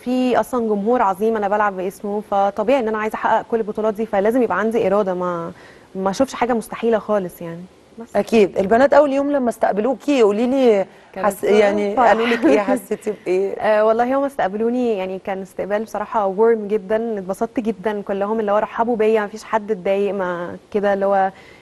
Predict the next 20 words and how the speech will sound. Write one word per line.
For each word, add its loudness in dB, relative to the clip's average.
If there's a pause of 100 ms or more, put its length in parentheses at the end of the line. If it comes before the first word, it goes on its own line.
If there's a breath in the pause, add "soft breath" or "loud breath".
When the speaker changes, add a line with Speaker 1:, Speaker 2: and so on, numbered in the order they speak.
(120 loud breath)
Speaker 1:
آم، 2
اهلًا 2
بيكي 0
في -4
النادي 0
بتاعك 0 (140)
وان 2
شاء 0
الله 4
نعمل -4
سيزون -2
حلو، 0 (400 loud breath)
وكلهم 2
جمال 2
يعني -4
بصراحه، -4
مفيش -8
حد -4
فيهم -2
كان، -6